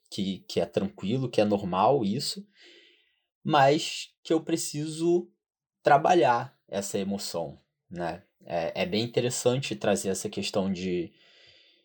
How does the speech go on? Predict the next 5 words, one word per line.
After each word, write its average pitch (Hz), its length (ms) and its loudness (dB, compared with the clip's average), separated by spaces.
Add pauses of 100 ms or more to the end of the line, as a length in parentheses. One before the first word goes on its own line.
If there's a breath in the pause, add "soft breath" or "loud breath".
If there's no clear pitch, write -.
(180)
de 95 160 -10
compreender 104 840 2 (160)
as 98 280 0
emoções 95 520 -2
atualmente. 87 800 -4